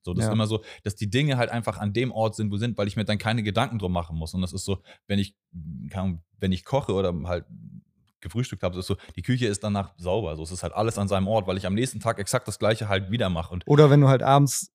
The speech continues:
Speaker 2: kochen willst, dann musst du nicht noch sauber machen, dann musst du nicht noch abspülen, dann musst
Speaker 1: und du
Speaker 2: du nicht
Speaker 1: kommst
Speaker 2: noch
Speaker 1: dann, genau, und du kommst
Speaker 2: Ja.
Speaker 1: halt immer zu diesem Punkt, dass wenn du mal Leute zu Besuch hast, die, die das nicht machen, also kann, ein guter Freund von mir zum Beispiel hat zwei Kinder,
Speaker 2: Ja.
Speaker 1: ähm, ist, ähm, wird die Firma von seinem Dad übernehmen.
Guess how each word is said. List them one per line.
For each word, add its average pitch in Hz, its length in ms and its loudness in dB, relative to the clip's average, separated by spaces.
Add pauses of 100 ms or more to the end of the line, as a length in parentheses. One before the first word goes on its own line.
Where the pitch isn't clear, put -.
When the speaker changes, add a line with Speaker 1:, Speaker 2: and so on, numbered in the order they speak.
(120)
Speaker 2:
kochen 151 300 2
willst, 135 220 2
dann 135 80 4
musst 131 180 0
du 143 40 2
nicht 139 120 4
noch 131 120 4
sauber 147 300 6
machen, 147 220 6
dann 131 100 6
musst 139 200 2
du 147 40 4
nicht 135 100 4
noch 131 140 4
abspülen, 156 520 0
dann 131 120 4
musst 127 180 2
Speaker 1:
und - 0 -
du 143 40 2
Speaker 2:
du - 20 4
nicht 139 80 4
Speaker 1:
kommst 135 100 4
Speaker 2:
noch 131 160 4
Speaker 1:
dann, 131 160 0
genau, 127 180 0
und 110 140 -2
du 107 60 -4
kommst 123 300 2
Speaker 2:
Ja. - 20 0
Speaker 1:
halt 131 100 0
immer 156 180 0
zu 147 100 -4
diesem 127 200 -2
Punkt, 139 200 -2
dass 107 120 -6
wenn 113 60 -2
du 123 60 -2
mal 113 120 0
Leute 117 200 2
zu 104 140 -6
Besuch 110 300 -2
hast, 120 300 -2 (380)
die, 113 180 -2
die 120 120 -4
das 110 200 0
nicht 147 200 0
machen, 87 300 0
also 90 160 -6
kann, 90 220 -4
ein 104 100 -2
guter 131 380 -2
Freund 127 220 0
von 123 100 -2
mir 117 100 2
zum 104 140 -2
Beispiel 104 260 2
hat 104 120 -2
zwei 90 160 -2
Kinder, 123 400 0 (440)
Speaker 2:
Ja. 104 160 4
Speaker 1:
ähm, 98 220 0 (960)
ist, - 440 -2
ähm, 87 680 -2 (480)
wird 90 360 -6
die - 20 -20
Firma 107 200 -2
von 101 120 -2
seinem 90 140 -2
Dad 113 200 2
übernehmen. 110 560 -2